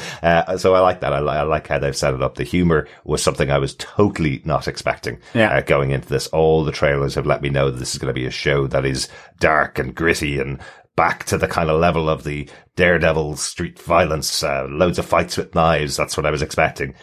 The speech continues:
Speaker 1: The show has a really good sense of humor. Was really surprised that the voice of Khonshu was making jokes as well at the be-, <laughs> at the beginning of the episode. So, uh,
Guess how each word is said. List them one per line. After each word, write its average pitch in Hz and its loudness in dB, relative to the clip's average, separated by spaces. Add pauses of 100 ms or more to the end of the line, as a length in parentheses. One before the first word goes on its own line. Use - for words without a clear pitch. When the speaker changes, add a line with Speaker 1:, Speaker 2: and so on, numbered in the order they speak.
(520)
Speaker 1:
The 85 0
show 80 2
has 71 0
a 76 -2
really 78 0
good 73 -4
sense 73 -4
of 69 -6
humor. 73 -4
Was 73 -6
really 87 2
surprised 71 2
that 67 -6
the - -8
voice - -4
of 67 -10
Khonshu 76 -2
was 73 -6
making 76 -2
jokes 78 -2
as 71 -6
well 92 4
at 76 -2
the - -6
be-, 85 -4
<laughs> - -6
at 127 2
the - -8
beginning 90 -2
of 85 -2
the 82 2
episode. 78 -4
So, 69 -2
uh, 69 -2